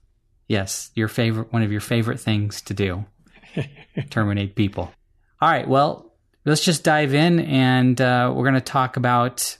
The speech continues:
Speaker 1: the, maybe some best practices. And we've identified, well, first of all, let me say that, that the first of the year is sort of a good time to do some house cleaning and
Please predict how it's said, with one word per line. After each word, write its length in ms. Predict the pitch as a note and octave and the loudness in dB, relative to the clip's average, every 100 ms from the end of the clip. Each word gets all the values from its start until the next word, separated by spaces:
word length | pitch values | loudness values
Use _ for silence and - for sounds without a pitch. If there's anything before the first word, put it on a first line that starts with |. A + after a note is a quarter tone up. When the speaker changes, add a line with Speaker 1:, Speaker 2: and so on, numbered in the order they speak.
| - | -4
Speaker 1:
the, 680 | A#2+ B2+ A#2+ B2 B2 - - - | 2 4 4 2 0 -4 -6 0
maybe 180 | D#3 | 2
some 140 | E3 E3 | 2 2
best 240 | D3+ C3 | 0 0
practices. 800 | - C3 C3 C#3 - A2 - - - _ _ | 0 -2 0 -4 -4 -6 -6 -10 -12 _ _
And 640 | A#2 A2+ A2 A2 A2 A2 - _ | -2 0 2 2 0 -2 -8 _
we've 100 | B2+ | -2
identified, 840 | D3+ C#3+ F3 F#3+ - C#3 B2+ C3+ - | -2 2 2 2 2 0 0 -4 0
well, 280 | D3 C#3 | 2 2
first 260 | - G#3+ G3 | 0 -2 0
of 80 | C3+ | 2
all, 260 | A#2 A2 | 2 0
let 100 | C3+ | 0
me 100 | C3 | 0
say 240 | A#2+ B2+ A#2+ | 2 0 0
that, 280 | A2 G#2+ _ - - | 0 -4 _ -20 -20
that 320 | - A2+ - _ - _ | -6 -6 -6 _ -20 _
the 80 | - | -8
first 320 | B2 D#3 D3 | -2 -2 0
of 80 | C3+ | 0
the 80 | B2+ | 2
year 220 | B2+ B2+ | 4 2
is 80 | A#2+ | 0
sort 220 | - A#2+ | 0 0
of 200 | A#2 - - _ _ | 0 -4 -14 _ _
a 80 | A#2+ | -2
good 160 | C3+ D3 | 0 0
time 320 | - C3+ C3 | 0 0 0
to 100 | A#2+ | 0
do 140 | B2 | -2
some 320 | A#2+ A2+ G#2+ - | 0 0 -2 -4
house 300 | C3 B2+ - | -2 -2 -2
cleaning 500 | - A#2 A#2+ D#3 - - | 0 4 4 2 -2 -2
and 580 | A#2 A2+ A2+ A2+ A2+ | 0 0 0 2 0